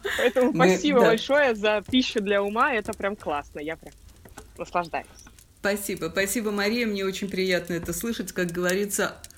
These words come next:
Speaker 2: ласковое слово и автору приятно.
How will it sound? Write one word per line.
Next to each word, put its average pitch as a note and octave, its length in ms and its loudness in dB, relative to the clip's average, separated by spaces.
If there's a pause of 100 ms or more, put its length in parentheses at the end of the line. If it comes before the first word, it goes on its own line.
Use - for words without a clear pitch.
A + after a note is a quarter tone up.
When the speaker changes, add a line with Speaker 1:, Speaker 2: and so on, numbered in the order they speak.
(180)
Speaker 2:
ласковое F#3+ 580 2
слово G#3+ 360 2
и G3 200 -2
автору E3+ 480 -2
приятно. C3+ 560 -6